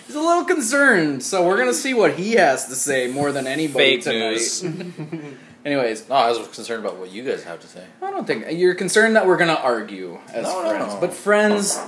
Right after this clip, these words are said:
Speaker 1: even though we argue,
Speaker 2: I've
Speaker 1: makes
Speaker 2: lost
Speaker 1: us
Speaker 2: many
Speaker 1: friends.
Speaker 2: friends in my day.
Speaker 1: <laughs>
Speaker 2: You wouldn't be the first.
Speaker 1: Oh, I'm still here.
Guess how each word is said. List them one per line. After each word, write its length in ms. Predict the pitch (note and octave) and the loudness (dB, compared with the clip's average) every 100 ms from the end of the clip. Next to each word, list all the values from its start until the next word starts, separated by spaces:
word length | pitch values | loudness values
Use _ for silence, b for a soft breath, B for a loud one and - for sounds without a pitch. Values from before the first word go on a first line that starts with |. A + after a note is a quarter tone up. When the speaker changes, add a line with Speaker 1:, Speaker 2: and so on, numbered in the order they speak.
| - F3 | -12 -6
Speaker 1:
even 260 | F3 F3+ | -2 0
though 160 | E3+ E3+ | 2 2
we 160 | D#3 | 2
argue, 600 | B2+ B2+ B2+ C#3+ D#3 E3 - _ _ | 0 -2 -4 -4 -4 -6 -14 _ _
Speaker 2:
I've 160 | A2 C3 | -4 0
Speaker 1:
makes 100 | A#2+ | 4
Speaker 2:
lost 260 | B2 A2+ D#3+ | 4 4 0
Speaker 1:
us 180 | B2 B2+ | 0 2
Speaker 2:
many 200 | C#3 C3+ | 2 2
Speaker 1:
friends. 140 | B2+ | 2
Speaker 2:
friends 260 | C3+ C3 A#2 | 2 2 0
in 60 | |
my 180 | G#2+ G#2 | 0 0
day. 280 | G2 G2 G2 | 0 0 0
Speaker 1:
<laughs> 480 | B3 - A#3 G3 G3+ | 0 2 2 2 2
Speaker 2:
You 100 | - | 4
wouldn't 180 | D#3 D#3+ | 6 6
be 80 | D#3+ | 4
the 60 | D#3 | 6
first. 460 | D#3+ D3 A#2 - | 6 6 4 4
Speaker 1:
Oh, 120 | E3 | 6
I'm 140 | D3+ G3 | 8 6
still 280 | A3 A3 D#3 | 4 4 6
here. 420 | D#3+ B2+ F#2+ | 2 -2 -6